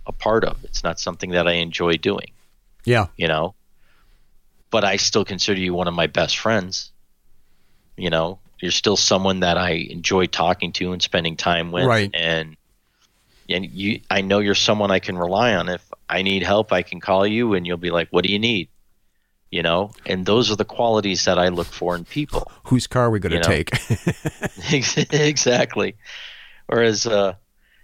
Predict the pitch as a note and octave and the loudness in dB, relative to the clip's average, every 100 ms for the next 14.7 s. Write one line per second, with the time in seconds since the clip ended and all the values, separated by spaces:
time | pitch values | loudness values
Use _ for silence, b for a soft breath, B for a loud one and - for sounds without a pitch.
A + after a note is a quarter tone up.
0 | - A2 F#2+ B2+ C3 A#2+ A2+ G#2+ G2 A2 | -4 -2 0 0 2 2 2 0 -2 2
1 | G#2+ G#2 F#2 F#2 - F2+ G2 G2+ F#2+ G2 | 2 2 0 -2 -4 -4 0 2 2 0
2 | G2 F#2 - F#2+ F#2 - - F2 - - | 0 0 0 -2 -2 -6 -6 -6 -4 0
3 | F2+ E2 F2 E2+ E2 - - - - A2+ | 0 0 -2 -4 -4 -14 -20 -14 -2 0
4 | - G2 A#2 A2+ G2 F2+ E2+ E2+ E2 E2+ | 0 0 2 4 2 0 0 -2 -2 -2
5 | G#2 G2+ F#2+ F2+ F2+ F2 E2 - _ _ | -2 -2 -2 0 0 0 -2 -18 _ _
6 | _ _ _ _ _ _ - G#2+ G#2+ A2+ | _ _ _ _ _ _ -2 2 2 0
7 | - - - C4 C4+ - - - G#3+ - | -2 -2 -2 -4 -4 -6 -8 -8 -8 -10
8 | _ - - - - - - - - - | _ -18 -10 -8 -8 -10 -12 -16 -14 -16
9 | - - - - B B B B B B | -16 -20 -20 -20 B B B B B B
10 | G#3+ - A#3 A3+ G#3+ G#3+ G#3 F3+ G3 F3+ | -4 0 0 2 2 2 2 0 0 0
11 | F3+ E3+ D3+ D3 D3+ - C#3 - F#3+ F#3+ | 2 2 2 0 -2 0 -2 0 2 4
12 | C3 F2+ F#2 - A#2 - G2+ C3 C#3 C3+ | 4 2 0 0 -2 0 0 0 2 2
13 | C3 A#2+ A#2 A2 G#2+ G2 - A#2 B2+ B2+ | 2 4 2 2 2 2 0 0 2 0
14 | - F2 D2+ - C#2+ - F#2+ | 0 2 2 2 -2 -2 -8